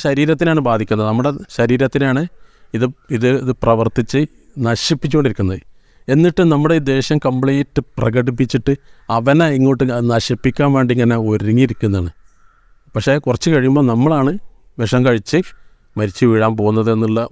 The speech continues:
ഓർമ്മ ഉണ്ടാവില്ല. ആ സമയത്ത് എന്തായാലും വർക്ക് ചെയ്യുക? ഈ ബുദ്ധി വർക്ക് ചെയ്യുന്ന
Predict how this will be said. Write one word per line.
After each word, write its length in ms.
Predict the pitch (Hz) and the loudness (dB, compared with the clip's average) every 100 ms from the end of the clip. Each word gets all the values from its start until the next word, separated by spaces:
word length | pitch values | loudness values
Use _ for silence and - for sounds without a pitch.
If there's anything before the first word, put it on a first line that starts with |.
| 127 | -4
ഓർമ്മ 320 | 135 151 170 | -2 0 0
ഉണ്ടാവില്ല. 240 | 151 120 113 | 0 0 0
ആ 60 | 147 | 0
സമയത്ത് 240 | 151 151 | 0 0
എന്തായാലും 340 | 147 139 147 143 | 0 2 0 0
വർക്ക് 300 | 107 - 123 | -2 -2 -2
ചെയ്യുക? 200 | 123 113 - - - - - _ _ _ _ _ - | -2 -4 -10 -16 -18 -20 -20 _ _ _ _ _ -6
ഈ 80 | 117 120 127 - 117 | -4 -4 -12 -14 -6
ബുദ്ധി 300 | 113 110 156 175 | -6 2 2 4
വർക്ക് 180 | 160 170 | 2 2
ചെയ്യുന്ന 180 | 170 | 2